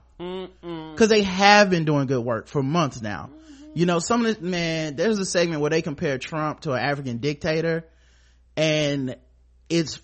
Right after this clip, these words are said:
Speaker 2: and, and look at the, the, the hip-, the hypocrisy of how we would laugh at an African dictator and people would mock that and go,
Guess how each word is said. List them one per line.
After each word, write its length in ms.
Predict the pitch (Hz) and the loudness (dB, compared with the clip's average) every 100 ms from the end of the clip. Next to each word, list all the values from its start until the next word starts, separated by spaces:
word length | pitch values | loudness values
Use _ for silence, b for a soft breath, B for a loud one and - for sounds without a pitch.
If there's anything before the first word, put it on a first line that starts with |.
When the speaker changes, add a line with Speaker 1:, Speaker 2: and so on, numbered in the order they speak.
| - | -4
Speaker 2:
and, 220 | 160 160 | 0 0
and 260 | 135 147 156 | 0 0 4
look 180 | 180 175 | 4 2
at 120 | 139 | 2
the, 220 | 147 123 | 0 0
the, 200 | 135 131 | -2 -2
the 160 | 107 131 | -2 -2
hip-, 400 | 127 170 165 - | -2 -2 -4 -10
the 160 | 131 143 | -4 -2
hypocrisy 640 | 147 113 156 165 180 185 175 | 0 0 0 0 0 2 2
of 80 | 156 | 4
how 320 | 156 143 139 B B B B - | 2 2 0 B B B B -12
we 220 | 104 185 | 2 4
would 180 | 175 127 | 4 2
laugh 420 | 127 151 165 165 | 2 4 4 4
at 80 | 160 | 2
an 60 | 151 | 2
African 400 | 151 156 151 139 | 2 0 -2 -2
dictator 840 | 160 160 170 151 156 151 147 147 | -2 -2 -2 0 2 2 2 0
and 280 | 117 123 117 | -2 -4 -4
people 280 | 190 160 147 | -4 -2 -2
would 180 | 143 120 | -2 0
mock 400 | 131 156 147 151 | 2 2 2 0
that 360 | 147 151 143 | 2 2 0
and 160 | 123 127 | -4 -2
go, 360 | 139 131 131 | -2 0 -2